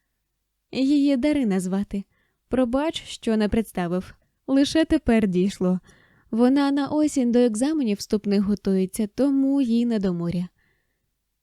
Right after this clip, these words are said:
Я сумно видихнув, та Олег вже правив своє, не помітивши мого настрою. Зате,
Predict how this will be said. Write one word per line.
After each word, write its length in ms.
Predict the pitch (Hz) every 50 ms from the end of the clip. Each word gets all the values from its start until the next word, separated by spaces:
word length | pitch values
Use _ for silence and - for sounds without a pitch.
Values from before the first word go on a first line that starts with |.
| _ _ _
Я 400 | 247 233 233 277 302 311 320 311
сумно 440 | - - - 226 233 226 208 196 185
видихнув, 600 | 180 185 175 190 190 - - 208 202 202 - - - _ _ _ _
та 160 | - 269 269
Олег 260 | 269 277 302 302 285 247
вже 260 | 226 220 233 226 220
правив 440 | - - 233 233 240 208 196 185 -
своє, 460 | - 190 190 196 202 220 240 247 233 - - - _ _ -
не 120 | 269 269
помітивши 600 | 226 247 220 214 202 220 - - 233 - - 202
мого 280 | 196 190 190 175 196 180
настрою. 560 | 180 180 175 - - 190 196 190 185 185 180 - _ _ _ _ _ _ _ _ _ _ _ _ _ _ _ _ _ _
Зате, 580 | 247 240 220 233 233 226 - - 262 269 294